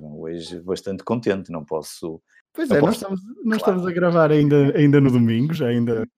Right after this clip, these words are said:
Speaker 2: hum, com a corrida, ah, bem fresca nas nossas memórias, uma vitória, então, a segunda vitória do ano da Ferrari. Hum, a introdução italiana tinha a ver com a,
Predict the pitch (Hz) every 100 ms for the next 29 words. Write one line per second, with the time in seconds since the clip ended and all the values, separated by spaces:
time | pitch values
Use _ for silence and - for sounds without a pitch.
0 | _ _ 104 104 104 101 - - 117 107
1 | 110 120 113 95 104 101 101 - - -
2 | _ 107 104 104 101 101 98 95 120 110
3 | 120 120 - 113 113 113 113 117 107 104
4 | 104 113 143 127 117 104 107 107 104 101
5 | 101 101 95 101 101 - 160 117 101 104
6 | 101 98 101 98 98 - 95 92 101 117
7 | - - _ _ 98 95 95 95 95 98
8 | 104 101 104 - 101 104 101 98 95 98
9 | 95 95 - 92 92 92 87